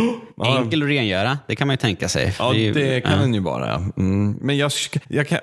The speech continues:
Speaker 1: jag vet att det är ett av de tyngsta försäljningsargumenten för en vitlökspress är ju, är den lätt att vi-, rengöra?
Speaker 2: Mm.
Speaker 1: För att man hatar ju de här. Men jag menar, när Ike-, det, från Ikea tycker jag också är lite bök att göra rent, för det är som en f-, typ av fingerborg som du sen ska göra rent då.
Speaker 2: Ja.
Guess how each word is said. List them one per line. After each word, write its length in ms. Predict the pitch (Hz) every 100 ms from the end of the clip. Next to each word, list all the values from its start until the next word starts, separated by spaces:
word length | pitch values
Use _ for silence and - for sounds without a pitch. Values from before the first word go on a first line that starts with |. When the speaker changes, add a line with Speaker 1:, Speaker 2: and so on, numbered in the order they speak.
| -
Speaker 1:
jag 180 | 127 156
vet 300 | 160 220 156
att 120 | 123
det 100 | 135
är 40 | 143
ett 100 | -
av 80 | 120
de 100 | 117
tyngsta 340 | 143 117 131
försäljningsargumenten 960 | - 131 120 113 110 117 156 185 - 98
för 160 | 113
en 60 | 104
vitlökspress 640 | 107 101 101 - 160 - -
är 100 | 127
ju, 100 | 107
är 140 | 92
den 140 | 101 101
lätt 200 | - 110
att 100 | 101
vi-, 100 | 98
rengöra? 600 | 110 98 127 117 85 -
Speaker 2:
Mm. 200 | 90 90
Speaker 1:
För 60 | 110
att 140 | 117
man 180 | 117 110
hatar 460 | 120 131 107 - 170
ju 60 |
de 100 | 135
här. 120 | 92 90
Men 180 | 117
jag 120 | 123 127
menar, 180 | 120
när 100 | 123 123
Ike-, 340 | 123 - 110 - 107
det, 500 | 123 135 139 143 117
från 140 | - 139
Ikea 360 | 131 151 156
tycker 220 | 160 147
jag 80 | 110
också 180 | 117 -
är 40 |
lite 160 | 107 110
bök 260 | 98 107 104
att 80 |
göra 160 | 107 101
rent, 200 | 101 92
för 100 | 107
det 140 | 113
är 40 | 131
som 160 | 135 123
en 140 | 117
f-, 240 | - - -
typ 160 | 110
av 60 | 107
fingerborg 800 | - 139 104 107 101 143 151 120
som 140 | 107
du 80 | 92
sen 140 | 101
ska 140 | - 90
göra 140 | 87
rent 240 | 87 78 71
då. 60 | - -
Speaker 2:
Ja. 300 | 85 87